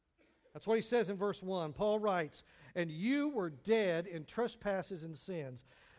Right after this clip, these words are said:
Verse one, "And you," that's my past identity. That's who I was. "And there was a time in my life when I was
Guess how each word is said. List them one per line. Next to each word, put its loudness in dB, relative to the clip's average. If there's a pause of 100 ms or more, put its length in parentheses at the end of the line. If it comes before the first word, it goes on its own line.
(160)
Verse 4
one, 2
"And -2
you," -4
that's 0
my -4
past -6
identity. -10 (360)
That's 0
who -2
I 0
was. -8 (580)
"And -4
there 4
was -2
a -2
time 0
in -2
my 0
life -2
when -6
I -2
was -8